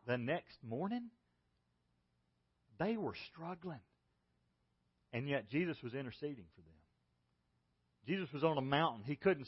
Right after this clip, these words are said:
see them at this moment. But Jesus was praying. And I think part of his prayer is not only refreshment for himself from the Father, but I think he's saying, "God, these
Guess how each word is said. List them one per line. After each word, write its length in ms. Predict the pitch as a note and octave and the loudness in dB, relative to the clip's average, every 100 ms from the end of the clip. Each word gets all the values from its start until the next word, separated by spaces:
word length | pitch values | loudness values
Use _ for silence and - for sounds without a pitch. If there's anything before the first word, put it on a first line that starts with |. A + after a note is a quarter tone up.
| - | 2
see 180 | G3 A#3 | 6 6
them 160 | C#3+ A2+ | 4 2
at 100 | G2 | -2
this 160 | G#2 | -6
moment. 300 | G2+ F#2+ F2 - _ _ _ _ _ _ _ _ _ _ _ _ _ _ | -8 -10 -12 -20 _ _ _ _ _ _ _ _ _ _ _ _ _ _
But 120 | G#2 | -6
Jesus 300 | C#3+ F3+ D3+ | -2 -2 -2
was 100 | G#2+ - | -12 -6
praying. 340 | - E3+ A#2+ F#2+ | 2 2 2 -4
And 100 | C3+ | -8
I 60 | D#3+ | -6
think 280 | - G#3+ - | -4 -4 4
part 160 | G#3 | 6
of 60 | G3+ | 6
his 120 | E3 | 2
prayer 320 | - G#3+ G3+ | 0 4 6
is 240 | D3+ C3 - - _ _ _ | 6 4 0 -12 _ _ _
not 200 | C#3+ G3+ | 4 8
only 180 | A#3 G#3+ | 8 8
refreshment 720 | D#3+ C#3+ - G#3 G3+ F3 F#3 - | 6 4 4 2 2 -2 -2 2
for 120 | F3 | 4
himself 600 | E3 - - G#3+ G#3+ F3 | 4 -2 0 8 8 8
from 140 | - B2+ | 4 0
the 80 | B2 | 2
Father, 380 | C#3+ C3 C3 B2+ | 2 4 4 2
but 100 | C3+ | 0
I 60 | |
think 240 | B2+ F#3+ - | 0 -2 -4
he's 180 | E3 - | -8 -4
saying, 240 | D#3 A#2+ | -4 0
"God, 340 | C#3 E3 E3+ - - - - - _ _ _ - | 0 2 2 -2 -14 -20 -20 -20 _ _ _ 0
these 220 | D#3+ | 2